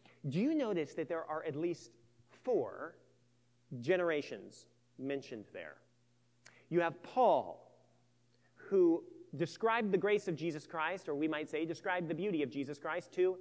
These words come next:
Timothy, second generation. And then Timothy was supposed to entrust all of that to a third generation, faithful people, leader,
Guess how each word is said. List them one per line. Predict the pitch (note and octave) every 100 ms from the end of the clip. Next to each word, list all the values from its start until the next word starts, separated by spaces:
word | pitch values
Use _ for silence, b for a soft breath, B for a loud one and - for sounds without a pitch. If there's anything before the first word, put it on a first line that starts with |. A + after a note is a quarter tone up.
| -
Timothy, | - - - A#3 F#3 -
second | F3 C3+
generation. | B2+ G#2 F2+ F2 - _ _ b b b b
And | G3
then | G3
Timothy | G3 C#4 D#4+ G#3 D3
was | D#3+ F#3
supposed | F#3+ F#3+ -
to | F#3
entrust | E3+ - B3+ C4
all | A3+ G3
of | F#3
that | E3 F3+ -
to | G3
a | F#3
third | - B3 G#3+ D3+
generation, | D#3 C3+ A2+ G#2+ G2 F#2 _ b b
faithful | G3+ G3 F3+
people, | - - E3 C#3 C3
leader, | E3+ C#3+ A2+ G#2+